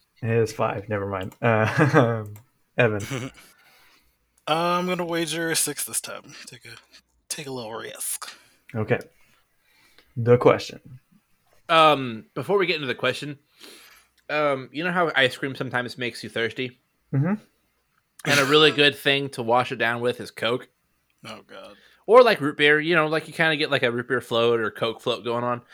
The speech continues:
Speaker 3: Um, don't use Sprite. <laughs> Not very tasty.
Speaker 1: Ew.
Speaker 3: <laughs>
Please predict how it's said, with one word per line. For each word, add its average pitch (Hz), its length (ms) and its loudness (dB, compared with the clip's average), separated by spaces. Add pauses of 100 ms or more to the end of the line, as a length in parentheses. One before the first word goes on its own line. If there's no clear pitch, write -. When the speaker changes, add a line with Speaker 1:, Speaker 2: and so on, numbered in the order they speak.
(720)
Speaker 3:
Um, 170 340 8 (720)
don't 196 220 6
use 202 160 2
Sprite. 123 460 0 (300)
<laughs> - 340 4
Not 123 260 4
very 135 240 4
tasty. 139 560 2 (100)
Speaker 1:
Ew. 135 400 8
Speaker 3:
<laughs> - 40 -10